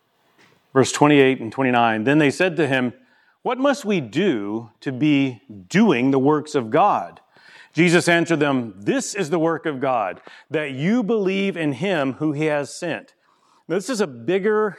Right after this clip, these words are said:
statement that you m-, than you might realize. There's a new trend out there, and I don't have a slide for it, but you might wanna keep this in your mind. This trend is called deconstructing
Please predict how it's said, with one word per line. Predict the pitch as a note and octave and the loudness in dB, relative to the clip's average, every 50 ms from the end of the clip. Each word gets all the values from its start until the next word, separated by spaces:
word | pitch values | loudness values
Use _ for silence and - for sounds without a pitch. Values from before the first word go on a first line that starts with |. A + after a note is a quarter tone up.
| - | -14
statement | - - - - - F3+ F3 F3 F3+ F3+ F3+ F#3 F3+ | -20 -20 -16 -12 -10 -8 -8 -4 -4 -2 -2 -2 -2
that | E3 D3 - - | -4 -6 -8 -8
you | D3+ C#3 C#3 C#3 C#3 | -6 -4 -4 -4 -4
m-, | C#3 _ | -6 _
than | D3 A#2+ C#3 C#3+ C#3+ | -8 -6 -4 -2 -2
you | C#3 C3+ C3+ C3 A#2 - _ | 0 0 -2 -2 -4 -8 _
might | - C3+ D3 C3+ B2+ | -8 -8 -8 -6 -4
realize. | C3 C#3 C#3 A2+ G2 E2 - - - - - _ _ _ _ _ _ _ _ _ _ _ _ _ _ _ _ _ _ _ _ _ _ _ _ | -2 -2 0 -2 -2 -6 -8 -14 -20 -20 -20 _ _ _ _ _ _ _ _ _ _ _ _ _ _ _ _ _ _ _ _ _ _ _ _
There's | - D#3+ F#3 G3+ E3 F#3 | -2 -2 0 0 0 0
a | F#3 | -2
new | F#3 F#3+ A#3 A3+ | 0 0 -2 -2
trend | - - G3+ G3+ G3 F3+ F3 | -4 -4 -4 -4 -2 -2 -2
out | E3 D#3 D#3 - | -2 -2 -2 -4
there, | D#3 D3 C#3+ D3 | -4 -4 -2 -2
and | C#3 | -2
I | C#3 | -2
don't | C#3 D#3 D3+ C3+ | -2 -2 -2 -2
have | C#3+ C#3+ C#3 C3+ A#2+ B2+ | -2 -2 -2 -4 -4 -6
a | A#2 | -8
slide | - - D3 C3+ C3+ C3+ - | -6 -6 -4 -4 -4 -6 -6
for | - B2+ B2+ B2+ B2 | -4 -2 -2 0 -2
it, | B2 - B2 | -2 -2 -2
but | B2+ B2 A#2+ B2+ | -4 -4 -2 -2
you | C3+ C3 | -2 -2
might | C#3 C#3+ D3+ D3+ | -2 -2 -2 -4
wanna | C#3 C#3 C3 B2+ | -4 -4 -4 -4
keep | - - - D3 - | -6 -8 -10 -10 -8
this | - C#3 - - | -8 -8 -8 -6
in | C3 | -6
your | B2 A#2+ | -6 -4
mind. | A#2+ B2+ C3 C3 B2+ A#2+ A#2 A#2 G#2+ - - - - - _ _ | -2 0 0 0 0 -2 -4 -4 -6 -10 -14 -20 -20 -20 _ _
This | - C3+ G#3 B3+ - | -4 -4 -4 -4 -6
trend | - - - G3 F#3+ F#3 F3+ F3 E3+ | -8 -6 -4 -2 -2 -2 -2 -2 -2
is | D#3 D3 - | -4 -4 -4
called | - - D3+ C#3+ B2+ A2 G#2 | -6 -4 -4 -4 -4 -4 -2
deconstructing | A#2+ D3+ F3 F#3 - - F#3 E3+ - - - D#3 D3 - _ - D3+ D3 C#3+ C#3+ C#3+ C#3 C3 | -2 -2 -2 -2 -2 -4 -4 -4 -6 -6 -6 -6 -6 -6 _ -4 -2 -2 0 0 -2 -4 -6